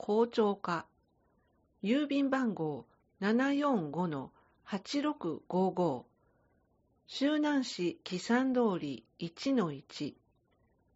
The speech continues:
電話零八三四二二の八二三二。ファックス零八三四二二の八二二四。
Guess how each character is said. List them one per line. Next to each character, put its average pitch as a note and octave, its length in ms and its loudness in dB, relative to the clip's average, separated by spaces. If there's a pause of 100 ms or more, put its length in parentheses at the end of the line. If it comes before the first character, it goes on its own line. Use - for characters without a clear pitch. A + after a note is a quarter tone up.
(360)
電 A3 260 6
話 G#3 240 0 (400)
零 B3+ 220 6
八 C#4+ 380 -4
三 F#3+ 380 -2
四 E3+ 300 -4 (460)
二 B3 240 4
二 C#4 260 4
の E3 280 -2 (200)
八 G3 420 -2
二 C#4+ 280 0
三 F3+ 380 0
二。 D#3 320 -4 (1160)
フ - 100 -2
ァ C#4 60 4
ッ C#4+ 40 2 (100)
ク G3+ 120 -2
ス D#3+ 300 -2 (600)
零 B3 260 4
八 C#4 360 -6
三 F#3+ 320 -2
四 F3 260 -2 (420)
二 B3+ 240 2
二 C#4+ 220 2
の D#3 260 -2 (240)
八 A#3 400 -4
二 C#4+ 320 2
二 F3 320 0
四。 D#3+ 280 -2